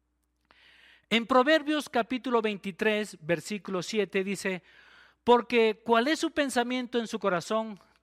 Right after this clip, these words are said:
tal es él". En muchas ocasiones, las batallas se ganan antes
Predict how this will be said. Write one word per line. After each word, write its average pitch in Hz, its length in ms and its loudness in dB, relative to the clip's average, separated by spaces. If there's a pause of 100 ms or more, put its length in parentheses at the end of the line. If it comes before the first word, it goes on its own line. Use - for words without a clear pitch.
tal 175 200 2
es - 200 -4
él". 101 260 -8 (800)
En 262 160 0
muchas 359 440 0
ocasiones, 233 880 -2 (360)
las 247 360 4
batallas 294 560 2
se 226 140 0
ganan 254 440 0 (140)
antes 277 840 0